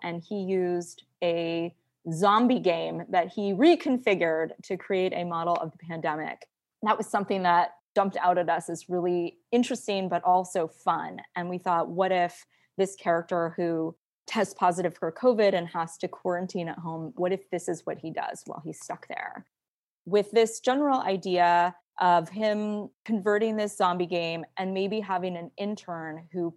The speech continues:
plays that zombie game and is like, "Oh, I'm in, you know, let's figure this out together." But he is a world-renowned neurosurgeon. And he's like,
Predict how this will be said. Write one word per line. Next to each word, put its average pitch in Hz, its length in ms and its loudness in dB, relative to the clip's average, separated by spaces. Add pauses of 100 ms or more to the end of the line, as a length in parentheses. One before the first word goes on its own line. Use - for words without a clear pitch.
plays 247 460 -2
that 180 260 -2
zombie 151 320 -8
game 82 480 -14 (520)
and 214 140 0
is 220 140 -4
like, 240 340 6
"Oh, 330 460 6 (320)
I'm 339 180 6 (140)
in, 185 280 -2 (280)
you 220 120 2
know, 220 120 4
let's 302 260 6
figure 381 240 0
this 311 180 -2
out 294 140 6
together." 285 420 6
But 202 180 -2
he 269 240 0
is 254 140 2
a 196 480 4 (460)
world-renowned 208 920 4
neurosurgeon. 190 880 0
And 175 120 -4
he's 190 280 -6
like, 180 300 -4